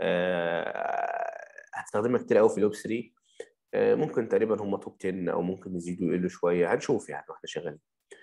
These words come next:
آه، فطبعًا إحنا عشان نبدأ نتعامل هناخد الكونتراكت ده.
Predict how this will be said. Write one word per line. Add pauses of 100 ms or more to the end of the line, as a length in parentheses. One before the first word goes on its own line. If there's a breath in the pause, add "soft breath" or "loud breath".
(300 loud breath)
آه،
فطبعًا
إحنا
عشان
نبدأ
نتعامل
هناخد
الكونتراكت
ده.